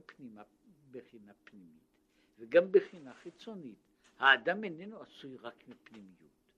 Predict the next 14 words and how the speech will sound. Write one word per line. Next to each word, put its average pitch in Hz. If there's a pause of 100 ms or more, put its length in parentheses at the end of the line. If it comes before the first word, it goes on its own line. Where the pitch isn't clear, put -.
(360)
אלא 117
יש 170
לו 247
גם 120
קרביים 117
ומעיים, 185 (160)
כמו -
שלפעמים 113
מגלים. 104 (1700)
אה, 98 (3500)
ויש 98
בו 190
שתי -
בחינות, -